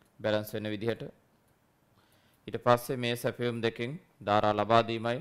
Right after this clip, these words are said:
සිද්ධ කරන්නේ. මේ සැකැස්ම ඊතරම්ම සාර්ථක සැකැස්මක් නෙමෙයි. අනිත් එක තමයි මේකේ තියෙන විශේෂත්වය තමයි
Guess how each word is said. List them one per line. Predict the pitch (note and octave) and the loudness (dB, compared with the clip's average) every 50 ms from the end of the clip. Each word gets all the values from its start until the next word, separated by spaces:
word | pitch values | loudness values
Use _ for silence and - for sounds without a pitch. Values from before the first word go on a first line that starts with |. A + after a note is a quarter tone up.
| - - _ | -8 -14 _
සිද්ධ | - - - G2+ F2+ G#2+ G#2+ | -18 -14 -14 -10 -8 -8 -6
කරන්නේ. | - A2+ G#2 G2+ F#2 D2 A#1+ C#2+ D3+ - _ _ _ _ _ _ _ _ _ - | -4 -2 -2 -2 -2 -4 -8 -14 -16 -18 _ _ _ _ _ _ _ _ _ -6
මේ | A2 A#2 B2 C3+ C#3+ | -2 0 0 0 -2
සැකැස්ම | - - A#2+ G#2+ B2+ A#2+ A#2 - - C3 B2+ B2+ C3 C#3+ D3 - - _ _ | -2 -6 -6 -2 0 -2 -2 -2 -4 -6 -2 0 0 -2 -2 -6 -12 _ _
ඊතරම්ම | - - - B2 A#2 A#2+ A#2+ B2 B2+ C3 C3+ | -14 -4 0 2 4 4 4 2 0 -6 -8
සාර්ථක | - C3 A#2 A2+ A2 - - A#2+ A2 A2+ | -4 0 0 0 0 0 -4 -8 -8 -8
සැකැස්මක් | - - G#2+ F#2+ G#2 - - - A2 G2+ | -6 -6 -6 -4 -6 -8 -8 -8 -10 -8
නෙමෙයි. | G2+ G#2 G#2+ B2 C3+ | -8 -8 -6 -4 -4
අනිත් | A#2+ A2+ A2 - A#2 | -4 -6 -6 -8 -10
එක | G#2 A2 | -10 -6
තමයි | G#2 A#2 A#2+ A#2+ A#2+ | -6 -4 -4 -4 -4
මේකේ | A2+ A2 A2 A2 - B2+ | -4 -6 -6 -6 -8 -8
තියෙන | B2 B2 A#2+ A#2 | -8 -8 -8 -8
විශේෂත්වය | A#2 A#2 - A2+ G#2+ - B2 A2 - - A2+ | -8 -8 -10 -10 -8 -6 -8 -8 -8 -8 -8
තමයි | A2 A#2 A2 G2 E2 E2 - | -8 -6 -6 -6 -8 -8 -10